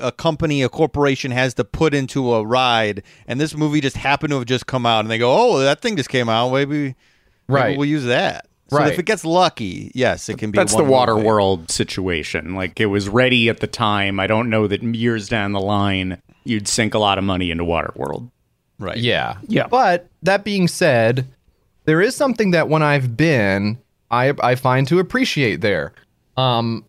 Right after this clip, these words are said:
Speaker 2: you know, I've taken my kids to, uh, to Disney World, uh, out here on my side of the country, and we went, um,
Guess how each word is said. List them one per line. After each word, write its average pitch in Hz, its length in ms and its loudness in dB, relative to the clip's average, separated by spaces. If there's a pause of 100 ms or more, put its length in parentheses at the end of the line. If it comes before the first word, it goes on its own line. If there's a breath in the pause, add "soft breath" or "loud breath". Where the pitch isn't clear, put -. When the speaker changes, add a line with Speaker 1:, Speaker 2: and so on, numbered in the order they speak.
Speaker 2:
you 135 100 0
know, 123 80 4
I've 120 120 0
taken 143 260 2
my 127 140 2
kids 127 500 0 (560)
to, 123 560 2
uh, 117 280 2
to 135 280 0
Disney 120 420 2
World, 120 640 2 (240)
uh, 104 60 0
out 104 440 4
here 117 120 2
on 110 140 2
my 110 200 2
side 110 480 2
of 95 180 0
the - 60 -2
country, 113 520 -2 (400 soft breath)
and 113 760 0 (160)
we 131 520 -2
went, 127 520 2 (140)
um, 110 760 0